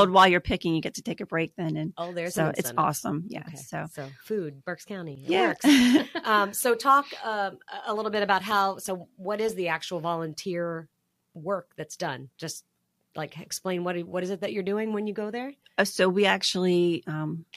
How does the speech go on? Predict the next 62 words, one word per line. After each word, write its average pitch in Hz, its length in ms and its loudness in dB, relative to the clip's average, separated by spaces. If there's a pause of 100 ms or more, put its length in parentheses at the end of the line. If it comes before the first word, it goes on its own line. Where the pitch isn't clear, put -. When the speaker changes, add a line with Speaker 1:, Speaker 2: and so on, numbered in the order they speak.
(140)
Speaker 2:
get 170 180 0
dirty. 165 460 0 (220)
You 170 140 -2
bring 170 260 4
Speaker 1:
<laughs> - 0 -
Speaker 2:
gloves 190 840 6
and 165 520 0
you're 165 320 -2
in 156 260 -2
dirty 160 240 -4
sneakers. 175 540 0
It 156 80 -4
was 156 180 -8
muddy 185 420 2
some 185 220 -2
years, 175 300 2
but 156 180 0
you - 80 0
just, 220 220 4 (200)
<laughs> - 180 -16
you 214 100 8
know, 220 40 10
you 202 160 6
can, 190 300 4
you 185 120 4
just 170 160 0
sit 196 180 -2
there 180 120 2
and 160 180 2
just, 160 380 -4 (520)
they 190 140 8
plow 170 320 4
the 185 120 0
fields, 180 600 0
and 160 260 0
then 160 200 2
we 165 100 2
actually 165 340 -2
pick - 200 -10
the 170 80 -10
potatoes, 160 760 -4
Speaker 1:
Okay. 226 380 -6
Speaker 2:
put 185 120 4
'em 175 120 4
in 170 380 4
the 175 100 2
boxes, 165 600 0
baskets, 160 680 -4
what 165 120 -6
have 170 240 -4
you, 170 180 0
and 165 160 -2
then 160 140 0
they 165 80 0
have 170 100 0
the - 80 -6
tractor 165 460 -4
there, 160 260 0
and 156 100 2
they'll 160 120 2
just 160 240 -4
keep, 165 240 -6